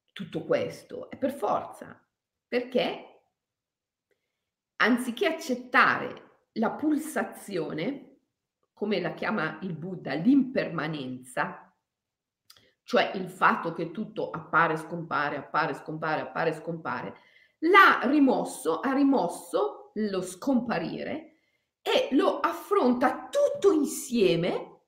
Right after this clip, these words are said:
in un dato momento. Eh, pensate com'è intenso, com'è forte questo momento. In questo momento, che l'uomo attuale chiama morte,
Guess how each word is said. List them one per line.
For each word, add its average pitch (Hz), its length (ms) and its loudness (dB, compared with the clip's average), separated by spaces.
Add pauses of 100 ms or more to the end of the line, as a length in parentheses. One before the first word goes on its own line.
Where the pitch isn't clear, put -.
(200)
in 381 180 8
un 392 200 8
dato - 340 6
momento. 156 1000 -2 (100)
Eh, - 260 0
pensate - 720 2
com'è 180 480 -2
intenso, 226 800 0
com'è 269 280 2
forte - 760 0
questo 165 340 -4
momento. 151 760 -6 (880)
In 453 200 -2
questo - 360 2
momento, 147 920 -2
che 254 140 0
l'uomo 208 480 4
attuale 156 600 0
chiama 175 420 -2
morte, - 1120 -6